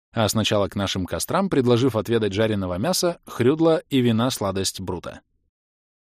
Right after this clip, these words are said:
Сама же вроде как обещала подумать,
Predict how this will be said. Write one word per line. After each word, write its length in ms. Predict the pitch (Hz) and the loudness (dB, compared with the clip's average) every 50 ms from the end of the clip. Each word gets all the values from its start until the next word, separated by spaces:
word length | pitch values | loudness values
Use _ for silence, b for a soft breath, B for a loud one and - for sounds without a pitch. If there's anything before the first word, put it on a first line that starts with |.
| _ _ _ _ _ _ _ _ _ | _ _ _ _ _ _ _ _ _
Сама 420 | - - - 110 101 123 175 196 | -8 -4 -2 -2 0 0 -2 -2
же 140 | 151 113 98 | -2 -4 -4
вроде 340 | 87 92 117 143 151 147 131 | -2 0 0 2 2 0 -2
как 160 | - 131 117 | -4 -2 0
обещала 540 | 135 127 123 120 113 - - 123 117 113 110 | 0 2 2 2 0 0 0 2 2 0 0
подумать, 520 | - 135 139 131 117 92 78 69 - - | -2 -4 -4 -4 -6 -8 -8 -12 -16 -20